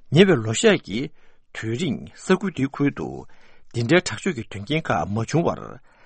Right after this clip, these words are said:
早晚前年，两党看你，新疆是终于不敌，如果要长波的样，军舰没法忙得着去不及。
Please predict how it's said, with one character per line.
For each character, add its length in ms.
早 160
晚 180
前 220
年， 260
两 160
党 140
看 300
你， 340
新 220
疆 180
是 140
终 180
于 100
不 220
敌， 440
如 180
果 200
要 80
长 260
波 160
的 60
样， 400
军 160
舰 180
没 120
法 280
忙 160
得 80
着 140
去 120
不 140
及。 400